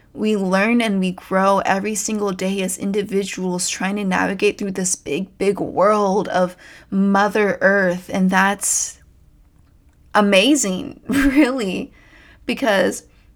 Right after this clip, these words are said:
again, I'm a traveler, I'm an explorer, I love discovering new things. And as much as I wanna stay in the past where all the good memories are, I know if I do that,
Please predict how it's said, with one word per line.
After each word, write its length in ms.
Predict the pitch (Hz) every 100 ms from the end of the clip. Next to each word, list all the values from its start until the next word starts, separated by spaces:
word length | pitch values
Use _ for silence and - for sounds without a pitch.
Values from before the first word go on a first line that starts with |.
| _ _ _ _ _ - - -
again, 520 | 214 196 185 190 185
I'm 140 | - 196
a 60 |
traveler, 680 | 190 208 180 175 180 175 170 -
I'm 160 | 190 190
an 120 | 190
explorer, 640 | 185 - 175 170 170 165 -
I 260 | 190 185
love 720 | 180 - 180 180 175 180 185 - -
discovering 760 | - 196 - 185 185 180 180 180
new 200 | 175 180
things. 680 | 185 170 - - - - - - - - - - - - -
And 560 | 202 196 185 180 180 - - - - - - - - - - -
as 200 | 208 202
much 300 | 214 208 226
as 140 | 269
I 160 | 254 220
wanna 240 | 226 220
stay 280 | 208 - 190
in 100 | 196
the 100 | 190
past 460 | 185 - 185 208 -
where 100 | -
all 80 | 190
the 80 |
good 180 | 185 190
memories 480 | 180 - 185 214 233
are, 320 | 262 269 311 - - - _ _ _ -
I 140 | -
know 180 | 208 208
if 100 | 220
I 140 | 226 202
do 240 | 208 202
that, 540 | 185 196 269 339 -